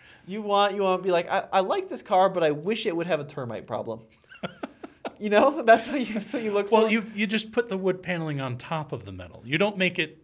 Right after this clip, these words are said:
Speaker 2: like, I'm not saying we should come back with the Woody
Speaker 1: <laughs>
Speaker 2: where it has all wood side panels.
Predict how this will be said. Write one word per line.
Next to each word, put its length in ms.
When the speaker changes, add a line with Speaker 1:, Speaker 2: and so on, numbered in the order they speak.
Speaker 2:
like, 180
I'm 140
not 160
saying 260
we 120
should 180
come 180
back 240
with 160
the 100
Woody 480
Speaker 1:
<laughs> 220
Speaker 2:
where 180
it 100
has 260
all 340
wood 400
side 460
panels. 420